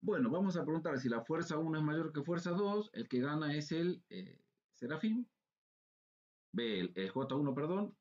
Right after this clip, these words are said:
y vamos a usar un H uno para los resultados. Y de H uno, resultado de la pelea, ¿bien?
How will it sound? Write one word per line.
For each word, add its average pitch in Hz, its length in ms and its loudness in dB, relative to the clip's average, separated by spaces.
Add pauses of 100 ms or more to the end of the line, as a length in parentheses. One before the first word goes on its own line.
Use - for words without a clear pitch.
(140)
y - 60 -16
vamos 143 340 -4
a 135 40 -2
usar 139 540 -2
un 117 200 -4
H 123 240 -2
uno 135 240 0
para 107 180 -6
los 104 200 -10
resultados. 147 720 -6 (1160)
Y 113 140 0
de 143 360 0 (580)
H - 320 -6
uno, 160 580 -4 (1160)
resultado 110 720 -2
de 87 80 -4
la - 100 -12
pelea, - 340 -14
¿bien? 185 280 -4